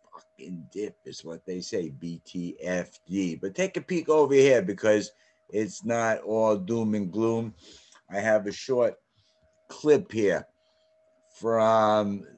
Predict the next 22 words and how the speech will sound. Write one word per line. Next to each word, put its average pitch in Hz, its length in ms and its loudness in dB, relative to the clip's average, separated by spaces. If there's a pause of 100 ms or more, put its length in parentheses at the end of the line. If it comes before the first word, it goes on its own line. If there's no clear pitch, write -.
the 104 240 -4
former 123 520 0
U 120 500 -2
S 120 540 0 (200)
treasurer, 120 1200 -6 (540)
whose 95 300 -6
<laughs> - 0 -
name 135 540 -2
is 107 200 -2
on 95 320 -4
most 180 380 -4
of 127 120 -4
the 107 80 -2
money, 110 600 0 (680)
uh, 98 240 -2
the 95 160 -6
trillions 113 520 -2
of 92 120 -8
dollars 101 520 0
that 95 200 -2
are 87 140 -6
circulating. 87 1080 -4